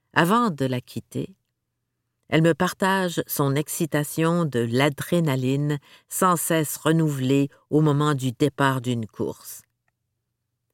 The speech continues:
J'ai hâte de faire la petite chèvre au mont Washington. Je vais essayer d'aller chercher un record de parcours en fonction de mon âge, et s'il y a un petit prix, tant mieux.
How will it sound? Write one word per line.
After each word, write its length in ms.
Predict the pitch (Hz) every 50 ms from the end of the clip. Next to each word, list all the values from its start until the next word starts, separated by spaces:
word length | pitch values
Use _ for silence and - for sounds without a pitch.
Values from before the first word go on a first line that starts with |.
| _ _
J'ai 220 | 131 175 175 160
hâte 480 | 151 156 165 160 165 165 - _ - - _ _ _ _ _ _ _ _ _ _
de 140 | 151 170 165
faire 280 | - - 180 170 160
la 140 | 143 139 139
petite 460 | - - 165 160 - - - 135 -
chèvre 680 | - - - 165 160 156 156 147 135 135 127 117 139 139 - _ _
au 180 | - 156 151
mont 300 | 139 135 139 135 135 131
Washington. 880 | 123 117 120 123 127 - - 104 104 131 - - 127 139 143 151 160 165 - _ _ _ _ _ _ _ _ _ _ _ _
Je 120 | - - 170
vais 100 | 175 165
essayer 480 | 147 - - 180 170 165 180 202 196
d'aller 320 | 160 156 151 151 156 151 147
chercher 560 | - - 156 143 - - - 175 175 165 143
un 180 | 131 139 139
record 460 | 127 - 147 151 - - 185 180 170 143
de 140 | 135 147
parcours 640 | 135 - 139 120 - - _ - 180 190 202 - - - _ - _ _
en 160 | _ 147 180 175
fonction 680 | - - 156 143 131 135 - - - 156 165 170 175
de 120 | 151 143 135
mon 260 | 135 131 127 123 123
âge, 460 | 127 131 147 - - - 185 165 160 - _ _ _ _ _ _ _ _ _ _ _ _ _ _ _
et 220 | - 190 208 247 226
s'il 220 | - - - 233
y 40 | 233
a 60 | 294
un 220 | 285 262 202 180 170
petit 240 | 170 - - 185
prix, 380 | 156 - - - 156 160 156 -
tant 200 | - 185 180 180
mieux. 320 | 160 139 127 127 127 -